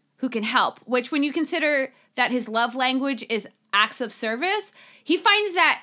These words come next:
tremendously fulfilling. So, so, um, and he kind of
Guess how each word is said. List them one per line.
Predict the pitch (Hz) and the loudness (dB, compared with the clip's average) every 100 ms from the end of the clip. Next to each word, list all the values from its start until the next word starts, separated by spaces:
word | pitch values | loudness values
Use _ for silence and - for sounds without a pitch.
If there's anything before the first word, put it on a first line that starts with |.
| - | -6
tremendously | - 254 254 220 226 302 - 294 269 269 247 | -2 2 4 4 2 -2 -4 -4 -2 -2 -4
fulfilling. | - 226 - 247 208 131 110 - - _ _ _ _ | -8 -12 -4 -4 -2 -4 -6 -10 -16 _ _ _ _
So, | - - 247 214 202 - _ _ _ | -12 -4 -2 0 -2 -6 _ _ _
so, | - - 277 254 247 233 233 | -20 -6 -2 0 0 -4 -4
um, | - 208 208 220 _ _ _ _ _ | -2 -2 -2 -8 _ _ _ _ _
and | 269 269 | 0 2
he | 277 370 | 0 -2
kind | - 349 330 | 0 0 0
of | 277 220 | -2 -4